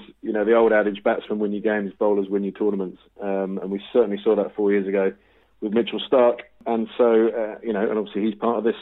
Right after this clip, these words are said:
part of this squad, and, you know, if you've got an Australian squad that can't find a place for Josh Hazlewood, even if he is coming back from injury, then you must have a pretty good bowling attack there. So, um, yeah, I, I think, I think people are, people are certainly sitting up and taking notice of Australia, but let's face it, it's, it's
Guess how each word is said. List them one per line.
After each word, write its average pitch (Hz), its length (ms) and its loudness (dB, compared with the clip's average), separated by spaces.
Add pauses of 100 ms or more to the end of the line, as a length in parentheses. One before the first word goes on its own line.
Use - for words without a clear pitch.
(260)
part 113 160 -2
of 107 60 0
this 113 140 -2
squad, 120 240 4
and, 117 140 4 (180)
you 131 80 0
know, 110 100 2
if 110 120 0
you've 131 100 -4
got 127 140 4
an 127 60 2
Australian 127 520 4
squad 120 280 2
that 117 120 0 (420)
can't 143 240 0
find 131 200 2
a 113 40 0
place 131 300 4
for 110 80 -4
Josh 123 300 4
Hazlewood, 110 360 4
even 117 240 4
if 107 100 -2
he 117 100 -2
is 120 160 2 (260)
coming 113 160 0
back 101 240 0
from 123 80 -4
injury, 98 320 -2
then 104 400 0
you - 320 -12
must 117 200 -4
have 104 80 -2
a 101 40 -2
pretty 117 220 -4
good 104 160 -2
bowling 104 260 0
attack - 260 -8
there. 90 280 -8
So, 107 260 4
um, 107 240 -2 (240)
yeah, 127 300 4
I, 135 220 2
I - 20 2
think, 143 260 0
I 123 40 0
think 147 220 -2
people 143 260 2
are, 123 60 2
people 139 340 -2
are - 100 -2
certainly 123 280 4
sitting 123 200 0
up 123 100 0
and 120 100 -6
taking 127 300 2
notice 131 240 0
of 117 60 -4
Australia, 135 400 4
but 135 260 2
let's 139 260 0
face 131 200 2 (120)
it, 117 100 -6
it's, 110 180 -12
it's 147 160 0